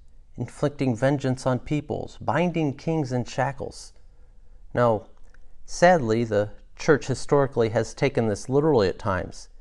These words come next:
and they would see it as their right to go to war against unbelieving nations.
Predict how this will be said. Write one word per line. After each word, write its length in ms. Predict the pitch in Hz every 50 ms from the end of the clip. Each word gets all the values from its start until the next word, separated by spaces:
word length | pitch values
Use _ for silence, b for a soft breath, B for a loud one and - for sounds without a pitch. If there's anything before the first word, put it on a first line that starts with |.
| - - - - - - - -
and 100 | - 123
they 120 | 123 131 139
would 180 | 131 123 123
see 240 | - - - 147 139
it 100 | 131 123
as 260 | - 120 123 120 110
their 140 | - 123 113
right 300 | 110 107 117 127 120 -
to 80 | - 120
go 160 | 104 123 117
to 80 | 110 110
war 380 | 101 104 113 127 131 123 107
against 360 | 101 95 107 101 101 - -
unbelieving 560 | - 110 117 104 104 107 113 107 95 101 98 98
nations. 560 | 98 110 127 127 - - - - - -